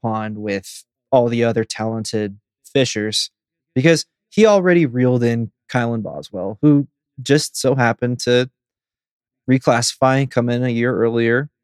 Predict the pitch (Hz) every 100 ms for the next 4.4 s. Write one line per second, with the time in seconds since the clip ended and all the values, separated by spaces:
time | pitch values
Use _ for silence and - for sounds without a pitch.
0 | - 120 117 113 123 113 - 117 110 -
1 | 143 - _ _ _ - - 175 196 247
2 | - _ _ - 202 - 226 220 190 139
3 | 127 - 143 147 - 127 120 - 123 117
4 | 113 - 107 85